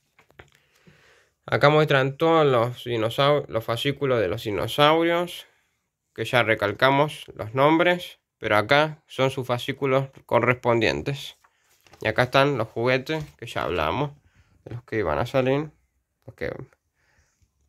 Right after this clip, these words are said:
ahí están, en por orden numérico,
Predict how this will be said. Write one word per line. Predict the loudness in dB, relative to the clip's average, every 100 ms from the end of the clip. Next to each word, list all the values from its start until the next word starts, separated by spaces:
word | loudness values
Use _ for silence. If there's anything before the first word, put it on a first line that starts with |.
| -10
ahí | -8
están, | -4 -2 -2 -4 -12
en | -4 -4 -2
por | 2 4 6
orden | 4 2 -2 -4 -8
numérico, | -6 -2 -2 -4 -8 -10